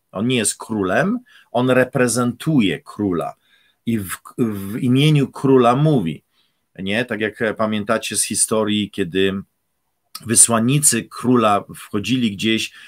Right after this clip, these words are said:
pukali i mówili: „W imieniu króla otwórz”, tak? Jeżeli nie otworzyłeś, no to byłeś aresztowany i, e, straciłeś głowę, no bo nie byłeś posłuszny, e, królowi, e, w danym kraju.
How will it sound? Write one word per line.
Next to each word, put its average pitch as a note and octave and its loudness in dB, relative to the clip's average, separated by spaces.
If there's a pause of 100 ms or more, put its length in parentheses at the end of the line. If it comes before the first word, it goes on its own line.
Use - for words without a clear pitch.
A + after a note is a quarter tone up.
(340)
pukali A2+ 0
i G#2+ -2
mówili: G2+ 0 (280)
„W F2+ -6
imieniu A#2+ 2
króla G#2 0
otwórz”, - -4
tak? F2+ -4
Jeżeli G2+ -4
nie A#2 0
otworzyłeś, G#2+ -4
no G2+ -2
to G#2 -2
byłeś F#2+ -2
aresztowany G2+ -2
i, G#2+ -2 (320)
e, G2 -2
straciłeś G#2+ -2
głowę, G#2+ 2
no F2 -4
bo E2+ -6
nie F#2 -6
byłeś F2+ -8
posłuszny, G2 -4 (520)
e, F#2 -4
królowi, G2+ 0
e, E2+ -6
w D#2+ -12
danym G2 0
kraju. G2+ -2